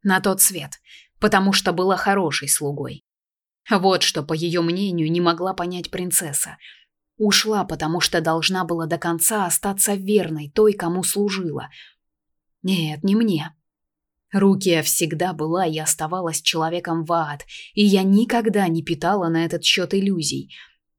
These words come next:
Но сделать то, что приказала ей госпожа, она так и не смогла. Поэтому она выпила сама приготовленный яд. Яд, предназначавшийся для правителя Марокко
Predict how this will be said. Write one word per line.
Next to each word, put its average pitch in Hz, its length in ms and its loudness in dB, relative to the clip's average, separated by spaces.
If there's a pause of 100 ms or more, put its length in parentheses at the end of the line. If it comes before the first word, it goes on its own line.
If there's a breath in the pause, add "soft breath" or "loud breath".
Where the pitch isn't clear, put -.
(120)
Но 180 200 2
сделать 170 600 0
то, 208 180 6
что 170 220 -2
приказала 175 540 0
ей 170 280 0
госпожа, 165 600 0
она 170 220 0
так 190 240 -2
и - 20 0
не 185 140 -4
смогла. 190 580 -2 (880 loud breath)
Поэтому 202 540 4
она 160 240 2
выпила 180 380 0
сама 185 420 2
приготовленный 151 720 -4
яд. 175 320 -6 (720)
Яд, 165 420 0 (520)
предназначавшийся 160 1160 2
для 165 240 0
правителя 170 520 0
Марокко 165 560 0